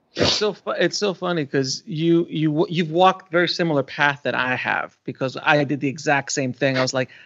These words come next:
"I'm gonna be a director," but I see that no one's hiring me right now, um, because I am twenty whatever, young, and I started getting into post,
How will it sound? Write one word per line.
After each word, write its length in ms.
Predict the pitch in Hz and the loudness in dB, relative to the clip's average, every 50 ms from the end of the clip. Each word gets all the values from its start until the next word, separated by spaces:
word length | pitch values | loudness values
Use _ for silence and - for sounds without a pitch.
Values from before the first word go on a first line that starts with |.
| _ - | _ 0
"I'm 120 | 214 233 | 2 2
gonna 120 | 226 208 175 | 4 4 4
be 80 | 160 | 4
a 60 | 151 | 2
director," 380 | 131 147 139 127 - - 117 - _ _ _ _ _ _ _ | 2 0 -4 -4 -6 -8 -12 -18 _ _ _ _ _ _ _
but 100 | 139 135 | 0 2
I 60 | 139 | 2
see 200 | 135 - 214 202 | 2 0 0 0
that 120 | 175 156 | 2 2
no 180 | 156 160 170 180 | 2 2 0 2
one's 180 | 185 185 170 165 | 2 0 -2 -2
hiring 440 | - 160 151 139 135 131 127 123 123 | 0 0 2 2 2 0 -2 -4 -6
me 140 | 123 123 123 | -8 -8 -4
right 220 | 123 123 - - | -4 -4 -4 -4
now, 300 | 117 117 113 117 127 127 - | -6 -6 -4 -6 -6 -4 -2
um, 340 | 135 131 127 127 123 123 123 | 0 0 2 2 0 0 -2
because 260 | 127 - 135 123 123 | -2 -2 -2 0 2
I 100 | 123 123 | 2 2
am 260 | 123 120 123 123 120 - - | 2 2 0 -4 -6 -8 -4
twenty 480 | - 156 151 143 139 139 139 135 135 - | 2 2 4 4 4 2 0 -2 -4 -4
whatever, 560 | 143 139 127 123 123 110 98 104 139 147 147 | 0 2 2 2 2 0 -2 -4 -8 -8 -6
young, 340 | - 127 123 117 120 143 151 - - - - - - _ - | -4 -4 -4 -2 -4 -6 -8 -10 -16 -20 -20 -20 -18 _ 0
and 500 | 139 143 139 135 135 131 131 131 135 - - - | 2 4 4 2 2 0 -2 -4 -6 -8 -8 -2
I 360 | 135 135 131 131 135 135 131 131 | 0 2 4 4 2 0 -4 -8
started 360 | - - - 135 131 127 123 127 | -12 -6 -2 -2 -2 0 -2 -2
getting 180 | 127 131 127 | -2 -2 -2
into 140 | 131 117 - | -4 -4 -6
post, 520 | - _ _ 226 220 262 151 - - _ | -10 _ _ 0 0 2 0 -4 -10 _